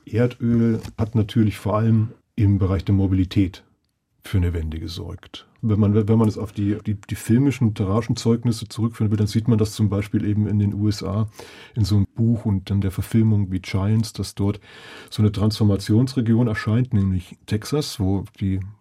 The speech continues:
Menschen noch ganz klassisch, ähm, auf Pferden unterwegs sind und Cowboys, ähm, sind. Und dann werden die eben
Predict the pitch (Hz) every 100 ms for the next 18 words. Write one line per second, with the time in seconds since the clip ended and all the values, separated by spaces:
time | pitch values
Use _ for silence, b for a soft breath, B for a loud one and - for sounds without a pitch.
0 | _ - 107 117 123 123 107 - 107 107
1 | 110 104 107 107 - - - 95 101 98
2 | - - 101 107 143 - _ _ 113 107
3 | 101 123 - 131 127 92 - 104 110 127
4 | - - - 110 117 175 - 123 127 110
5 | 95 113 110 104 107 110 107 104 110